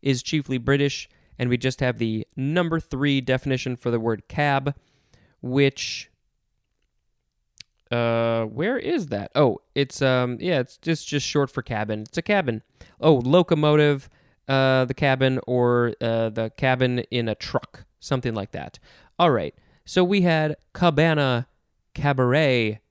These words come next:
cabbage, cabbage butterfly, cabbage looper, cabbage palm, cabbage palmetto,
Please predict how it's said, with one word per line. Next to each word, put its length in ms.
cabbage, 800
cabbage 460
butterfly, 600
cabbage 480
looper, 540
cabbage 380
palm, 400
cabbage 460
palmetto, 760